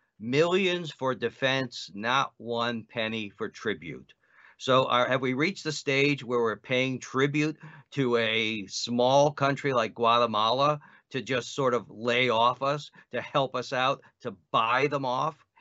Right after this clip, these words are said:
instead of defending our own borders? That's what we're, what we've come to.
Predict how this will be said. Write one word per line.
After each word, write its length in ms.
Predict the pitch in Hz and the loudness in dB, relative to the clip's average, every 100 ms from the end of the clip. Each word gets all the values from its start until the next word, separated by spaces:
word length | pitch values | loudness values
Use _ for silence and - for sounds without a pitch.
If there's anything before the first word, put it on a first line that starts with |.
| _ | _
instead 380 | 104 117 120 131 | -12 -12 -4 -2
of 140 | 127 104 | -2 -4
defending 420 | 117 127 120 127 | -4 -2 -2 0
our 220 | 120 127 | 0 0
own 180 | 131 127 | 0 0
borders? 520 | 120 127 143 160 147 | 2 2 2 0 -2
That's 280 | 117 175 - | 0 0 -2
what 140 | 156 | -2
we're, 160 | 160 156 _ | -2 -2 _
what 220 | 131 131 | -8 -4
we've 160 | 151 139 | -6 -2
come 240 | 151 202 | 0 -2
to. 240 | 202 104 | -4 -10